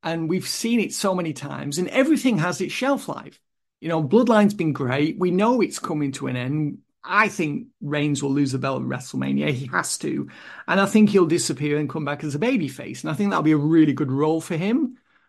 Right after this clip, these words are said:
You know, as he wi-, I mean, I think he's probably gonna wrestle for a while yet, but it'll be, you know, it'd be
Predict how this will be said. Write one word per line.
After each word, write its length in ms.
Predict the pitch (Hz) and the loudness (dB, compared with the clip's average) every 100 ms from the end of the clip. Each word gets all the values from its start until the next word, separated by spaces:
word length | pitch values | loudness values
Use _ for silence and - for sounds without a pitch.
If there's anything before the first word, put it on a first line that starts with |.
| _ | _
You 120 | 151 | -2
know, 100 | 156 | 0
as 140 | 156 | 0
he 80 | 135 | 0
wi-, 340 | 143 131 156 175 | -2 -2 -2 -2
I 60 | |
mean, 140 | 175 190 | -6 -6
I 80 | 156 | -4
think 160 | 220 | -2
he's 100 | 160 | -2
probably 240 | - 175 143 | -4 -6 -4
gonna 140 | 135 | -4
wrestle 360 | 127 135 - 151 | -4 -6 -6 -6
for 140 | 147 | -2
a 40 | |
while 360 | 139 135 135 127 | 0 4 4 4
yet, 520 | 123 160 143 131 - - | 2 0 -2 -8 -14 -2
but 100 | 165 | -2
it'll 120 | 151 | 0
be, 300 | 139 143 147 _ _ _ _ _ | 0 -2 -4 _ _ _ _ _
you 140 | 156 | 0
know, 260 | 147 - - - - _ _ - - | 2 0 -8 -16 -20 _ _ -20 -16
it'd 280 | 135 196 151 | -6 -2 0
be 300 | 165 156 | 0 -2